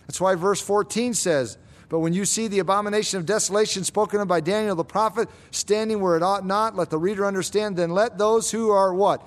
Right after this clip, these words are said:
"In Missouri flee to the mountains?" No, Judea. "Let those who are in Judea."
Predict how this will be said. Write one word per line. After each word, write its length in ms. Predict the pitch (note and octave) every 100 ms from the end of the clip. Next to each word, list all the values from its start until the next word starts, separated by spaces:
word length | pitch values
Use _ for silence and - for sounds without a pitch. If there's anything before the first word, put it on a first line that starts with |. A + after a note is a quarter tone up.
| -
"In 240 | - F3 D#3+
Missouri 720 | D3 A#2 E3 G3 A#3 C4 B3+ - - - - - -
flee 240 | G3 A3
to 80 | A3
the 100 | A3+
mountains?" 520 | A#3 B3+ C#4 C4+ -
No, 480 | C4+ D4 C#4 C#3 - - C3+
Judea. 800 | C3+ A3 G3 D4 D4+ C4 D#3+ G#2+ - - - - - - - -
"Let 180 | G3+ F3
those 320 | B3 C4+ -
who 100 | A#3+
are 60 | A#3+
in 80 |
Judea." 800 | F3+ A#3+ F3+ A3 C#4 D4 A3+ A#2